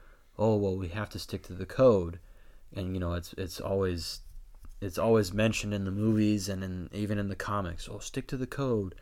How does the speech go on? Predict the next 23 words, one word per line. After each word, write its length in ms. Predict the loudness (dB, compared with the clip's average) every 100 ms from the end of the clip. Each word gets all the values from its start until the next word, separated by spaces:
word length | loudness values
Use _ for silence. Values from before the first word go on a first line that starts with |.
| -18 -2
That's 240 | 0 2
not 120 | 2 2
a 20 |
part 200 | 0 0
of 80 | 0
the 60 |
code. 420 | 0 0 0 -2 -8 -16 -14 2
Code 260 | 4 6
this, 220 | 4 2
code 280 | 0 2 2
that, 180 | 2 0
blah, 180 | 0 0
blah, 200 | 2 0
blah." 280 | 0 0 0
And 80 | -2
it's, 380 | -6 -6 -4 -4 -4
it's, 280 | -8 -8 -8
in 180 | -6 0
my 160 | 0
mind, 320 | 2 2 0
it's 200 | -4 -6
like, 200 | -8 -8 -10 -16 -20 -10 -8
okay, 420 | -4 -4 -4